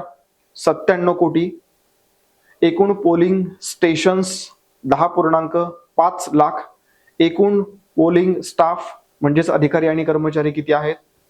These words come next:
तर एक पूर्णांक पाच कोटी, एकूण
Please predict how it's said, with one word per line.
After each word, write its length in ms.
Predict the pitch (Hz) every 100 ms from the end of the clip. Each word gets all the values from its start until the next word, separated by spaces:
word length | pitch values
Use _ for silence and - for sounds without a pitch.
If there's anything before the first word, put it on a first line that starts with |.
| -
तर 240 | 165 156 - -
एक 220 | 185 180
पूर्णांक 380 | 156 151 151 156 160 156 -
पाच 280 | 139 143 -
कोटी, 300 | 151 143 175 - _ _ _ _ _ _ -
एकूण 460 | 160 160 175 190